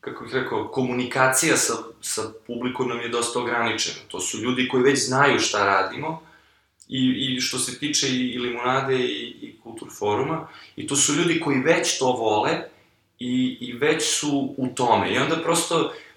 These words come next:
ovaj, i njima i nama to sve zajedno dođe kao jedna terapija, ovako, <laughs> ovaj, radno zabavna, i svi se tu fino družimo i baš nam to prija. E, sad bi bilo lepo kad bi to moglo, i Kultur forum,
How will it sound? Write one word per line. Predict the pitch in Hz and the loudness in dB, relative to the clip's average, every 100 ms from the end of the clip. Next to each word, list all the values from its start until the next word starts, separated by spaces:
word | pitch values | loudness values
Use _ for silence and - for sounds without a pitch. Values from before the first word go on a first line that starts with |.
| - | -12
ovaj, | 131 139 135 - - | -2 2 2 2 2
i | 143 139 | 2 4
njima | 147 190 196 180 143 - | 4 4 6 6 6 4
i | 127 | -2
nama | 120 131 165 170 160 - | 2 6 6 6 4 2
to | 151 | 0
sve | 147 151 147 | 0 2 2
zajedno | 139 151 139 127 | 4 4 4 2
dođe | 139 143 135 123 | 2 2 4 0
kao | - 135 | 2 4
jedna | 123 123 131 | 4 2 0
terapija, | - 113 113 113 120 95 | 2 4 4 4 6 6
ovako, | 95 95 - - 123 - - | 6 4 2 2 2 0 -10
<laughs> | - 143 120 | -2 4 4
ovaj, | 120 123 120 113 | 6 4 4 4
radno | 123 127 110 110 98 98 - - - | 8 10 8 6 2 0 -6 -20 -8
zabavna, | 107 110 107 117 139 165 165 - - _ | 4 6 6 4 4 4 2 -4 -14 _
i | - | -4
svi | 123 156 | -2 0
se | 156 - - | 0 0 0
tu | 143 - | 0 2
fino | 160 135 | 2 2
družimo | 139 160 165 165 147 | 4 2 4 4 4
i | 131 | 6
baš | 143 147 | 6 6
nam | 117 - | 2 0
to | 120 - | -2 0
prija. | 110 139 208 - - - - | 0 2 2 -4 -16 -20 -8
E, | 123 | 0
sad | - 175 175 | 2 2 2
bi | 160 | 2
bilo | 202 185 151 | 2 4 2
lepo | 170 208 156 151 | 2 0 -2 -2
kad | 135 | -4
bi | 131 131 | -4 -4
to | 165 165 | 0 0
moglo, | 156 165 147 120 - - | 0 0 2 0 -2 -10
i | 95 | -8
Kultur | 143 151 160 - | -6 -4 -4 -2
forum, | 139 143 131 | 0 0 -2